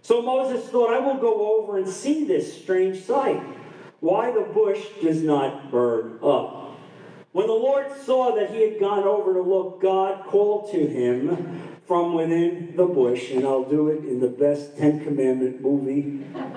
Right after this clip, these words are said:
from Cecil B. DeMille's, "Moses, Moses." Can you see it? And Moses said, "Here I am."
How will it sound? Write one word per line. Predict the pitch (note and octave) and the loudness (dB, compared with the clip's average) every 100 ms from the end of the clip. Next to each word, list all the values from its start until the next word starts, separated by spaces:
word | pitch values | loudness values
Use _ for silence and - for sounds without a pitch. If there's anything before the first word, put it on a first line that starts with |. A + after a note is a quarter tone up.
| C#3 - | -10 -2
from | C#3 C3 | -2 0
Cecil | - C#3+ C#3+ C#3+ | 0 0 0 0
B. | D3 | 0
DeMille's, | C3+ D#3 C#3+ B2 A2+ B2 - - - - - A#2+ - - - - | 0 0 2 2 2 -2 -4 -8 -6 -6 -6 -6 -6 -8 -8 -2
"Moses, | A#2 A#2 A#2+ A2+ G#2+ G#2+ G2+ G2 F#2 F2+ E2+ E2 E2 D#2+ D#2+ D#2+ D#2 C#3+ - - - - - - - F#3+ G3+ - - - A#2+ - | 2 2 2 0 -2 -4 0 2 2 2 0 -2 0 0 0 2 2 0 -4 -6 -4 -4 -6 -10 -10 -10 -12 -12 -12 -12 -12 -14
Moses." | A2 B2+ B2 A#2 G#2+ G2+ - F2+ F2 E2+ D#2+ D#2+ D#2 D#2 D2+ D2+ D2 C#2+ D#2 - - - - - - - - - | -6 0 2 2 0 -4 -6 -2 0 0 0 0 0 0 0 -2 -2 -6 -8 -10 -10 -12 -12 -12 -14 -14 -16 -6
Can | G2 F#2+ | 0 0
you | |
see | F#2 A2 | 0 0
it? | A#2 D3 - - - - - - - - - - - F#3 F3 F#3 - | 2 0 -2 -12 -18 -20 -16 -12 -10 -10 -10 -10 -10 -10 -8 -10 -6
And | F#3 | -2
Moses | F3 A3 A#3 A#3 | 0 0 0 -6
said, | - B3+ A3 - - - - - - - - - - - - - | -4 0 0 0 -8 -14 -14 -16 -20 -20 -20 -20 -20 -20 -16 0
"Here | B2+ B2 | 0 0
I | B2+ | -2
am." | D3 F#3 F#3+ E3 - | 0 2 2 0 -6